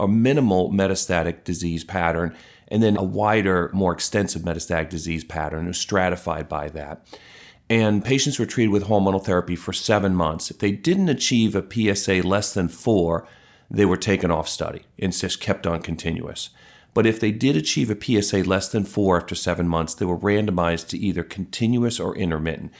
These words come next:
So they accrued about half the patients, about a little over fifteen hundred patients made that endpoint. And then we followed up. We have about a ten-year follow-up on these patients. So it's a huge, nearly twenty-year study for this report to come out.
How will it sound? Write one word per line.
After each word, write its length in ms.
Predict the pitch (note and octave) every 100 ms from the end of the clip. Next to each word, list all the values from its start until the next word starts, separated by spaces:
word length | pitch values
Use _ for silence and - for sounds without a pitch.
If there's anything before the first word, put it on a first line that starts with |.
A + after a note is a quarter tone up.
| - -
So 160 | - B2+
they 80 | G#2+
accrued 400 | G2 C3+ B2+ -
about 240 | A2 G2+ -
half 400 | - C#3+ D3+ -
the 80 |
patients, 380 | - G#2+ - G2
about 160 | F2+ -
a 40 |
little 200 | B2+ C3
over 160 | A2 F#2+
fifteen 520 | - A#2+ A#2+ A#2 G2+
hundred 260 | G2+ F2 E2
patients 400 | F#2 - F2 -
made 320 | F2+ F2+ E2
that 160 | D#2+
endpoint. 480 | D#2+ E2 D#2+ E2+ - - - - -
And 140 | A#2+
then 60 | B2
we 100 | G#2
followed 400 | - G#2 G2+ G2+
up. 100 | F#2+
We 60 |
have 100 | G2+
about 220 | F#2 F2
a 40 | -
ten-year 540 | - A#2+ A#2 G#2+ G2+
follow-up 500 | F#2+ - F2 F2 E2
on 60 | F2+
these 160 | F2+
patients. 400 | - F2+ - -
So 100 | -
it's 140 | A#2+ -
a 60 |
huge, 560 | B2 - F3+ F3 D3+ - - - - -
nearly 300 | B2+ A#2 G#2
twenty-year 580 | - B2 B2 A#2+ G2
study 420 | F#2+ - F#2 E2 D#2+
for 160 | -
this 340 | - - - G2
report 420 | F#2 - F#2 -
to 80 | G2
come 240 | - F2
out. 260 | E2+ F2